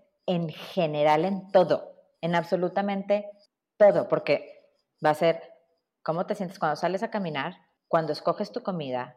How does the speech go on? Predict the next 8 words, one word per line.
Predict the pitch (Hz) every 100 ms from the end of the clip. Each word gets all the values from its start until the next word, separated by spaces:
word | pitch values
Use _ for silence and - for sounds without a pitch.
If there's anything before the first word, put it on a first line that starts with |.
| _
cuando | 160 156 160
haces | 170 214 -
tu | 208
ejercicio, | 175 190 151 131 131 -
cuando | 135 139
vas | 143 151
a | 190
trabajar, | 190 175 151 - 127